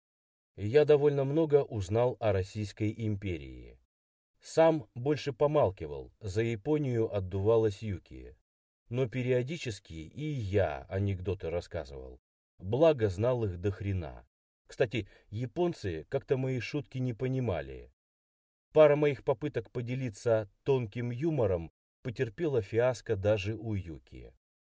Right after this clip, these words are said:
А что касаемо Ри, ну, порядки там действительно демократичнее, чем в Японии.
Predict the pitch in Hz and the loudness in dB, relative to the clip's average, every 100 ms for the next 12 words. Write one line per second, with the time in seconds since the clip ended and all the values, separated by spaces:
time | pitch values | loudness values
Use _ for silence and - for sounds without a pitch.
0 | _ _ - 110 110 - 143 139 - 143 | _ _ 0 0 2 0 2 2 4 4
1 | 135 131 127 123 120 - 127 131 170 143 | 6 4 2 4 4 2 0 0 -2 -2
2 | 85 67 _ _ _ _ _ _ _ 113 | -6 -10 _ _ _ _ _ _ _ -6
3 | 127 143 135 117 - 143 156 - 127 139 | 0 2 2 2 4 6 6 2 0 0
4 | 131 135 - 170 139 104 95 98 104 98 | 2 -4 -8 -8 -4 -2 0 0 0 0
5 | 107 101 95 - 73 65 64 - 90 90 | -2 -2 -10 -10 -12 -14 -12 -8 -6 -4
6 | 101 98 73 67 62 60 | -6 -6 -10 -12 -16 -20